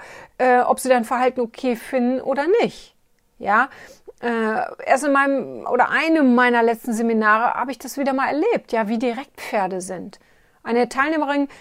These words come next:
ging auf sie zu und, ähm, ja, was soll ich sagen, die Pferde sind geflüchtet, ja, sind wirklich weggerannt.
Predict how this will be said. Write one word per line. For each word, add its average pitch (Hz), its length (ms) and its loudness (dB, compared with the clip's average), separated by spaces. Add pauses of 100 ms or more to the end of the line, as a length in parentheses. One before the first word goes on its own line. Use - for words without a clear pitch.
(220)
ging 285 340 4
auf 240 280 4
sie 233 180 -2
zu 392 420 8 (400)
und, 262 800 6
ähm, 233 1000 4 (340)
ja, 226 240 4 (220)
was 208 120 -8
soll 220 100 0
ich 196 40 -8
sagen, 226 200 0
die 247 80 -2
Pferde 240 520 0 (280)
sind 220 240 -2
geflüchtet, - 580 -6 (240)
ja, 208 300 -8 (760)
sind 233 200 0
wirklich 220 260 -2
weggerannt. 220 640 -6